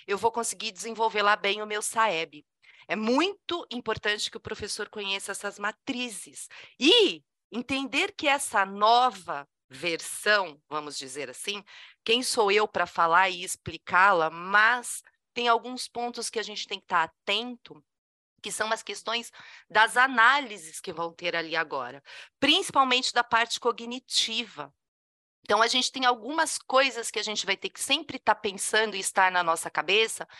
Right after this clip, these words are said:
na hora de desenvolver os nossos planejamentos, a organização, né, do ano na escola. Então, teremos saeb? Teremos o saeb, mas não é só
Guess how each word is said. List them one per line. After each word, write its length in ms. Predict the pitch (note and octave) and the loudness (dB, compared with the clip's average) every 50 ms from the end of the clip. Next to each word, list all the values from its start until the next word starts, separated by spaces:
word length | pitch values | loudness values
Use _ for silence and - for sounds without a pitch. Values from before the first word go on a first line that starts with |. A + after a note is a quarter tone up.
| - - - - - | -18 -18 -18 -4 2
na 140 | F#3+ G3+ | 6 8
hora 200 | G#3 G#3+ A3 A3 G#3+ | 8 8 8 6 2
de 100 | - A3 | -2 -6
desenvolver 640 | F#3+ F3+ F#3 - A3+ A3+ F#3+ A3 G#3+ G#3 G#3+ G3+ G#3 | -8 -8 -8 -8 -6 -2 0 2 2 2 2 0 0
os 120 | G#3 - | -2 -2
nossos 360 | G3+ G3+ G#3 - - G#3 - | 0 0 0 0 -2 -4 -4
planejamentos, 1160 | - - F#3+ F3+ F3+ F#3 G3+ G#3+ A3 A3+ G#3 G3+ G3+ G3+ G3+ G3 G3 - - - G3 G3+ - - - - - - - | -2 -2 -4 -4 -4 -2 0 2 2 4 4 2 2 2 0 -2 -4 -10 -12 -10 -8 -6 -6 -8 -8 -14 -18 -2 4
a 80 | - F3+ | 6 8
organização, 1200 | F#3+ G3+ G#3 G3 G3 G#3 G3+ G3 G3 G3+ - G3 F#3+ F#3+ - - - - A#3 A#3 A#3 A3+ G#3+ F#3 - _ _ _ | 8 8 6 6 4 2 2 2 0 0 2 2 2 2 0 -4 -2 2 2 2 2 2 -2 -8 -16 _ _ _
né, 340 | D#3+ E3+ F#3+ G#3+ A3+ A3+ - _ _ _ _ | -2 0 2 2 0 0 -6 _ _ _ _
do 200 | - G3+ G#3 G#3 | -8 0 2 4
ano 640 | G#3+ A#3 B3 C4 B3+ B3 A3 G#3 F3+ E3+ E3 D#3+ _ _ _ _ _ _ | 6 6 6 6 6 4 2 0 -6 -10 -12 -14 _ _ _ _ _ _
na 100 | D#3 D3+ | -12 -12
escola. 300 | D#3 - - G#3+ G3+ F#3+ | -10 0 4 4 4 4
Então, 200 | F#3+ - F3+ C#3+ - - - - - - - _ _ | 2 -4 -6 -8 -8 -12 -20 -20 -20 -20 -20 _ _
teremos 380 | - A3 B3+ C#4+ D4+ C4 A#3 | 4 6 6 6 6 4 0
saeb? 500 | - - F#3+ F3 F#3+ A3 A#3 A3 F3 G3 - | -2 0 2 4 4 4 4 2 0 -4 -4
Teremos 520 | - A#3+ B3+ B3+ C#4 D#4+ F4+ F4+ D#4 D4+ | 0 2 2 4 2 0 -2 -6 -10 -10
o 60 | F4 | -10
saeb, 500 | - - D#4 D#4 C#4+ C#4 C#4 B3+ G3+ G#3 | -8 -4 0 2 2 2 2 0 -2 -2
mas 180 | A3 G#3+ A3+ A#3 | -2 -2 -2 -2
não 160 | A#3+ B3+ C4+ | -2 -2 0
é 120 | C#4+ F#4+ | 0 0
só 360 | G4+ - - E4 C4+ A3+ G3 | 0 2 4 6 6 6 6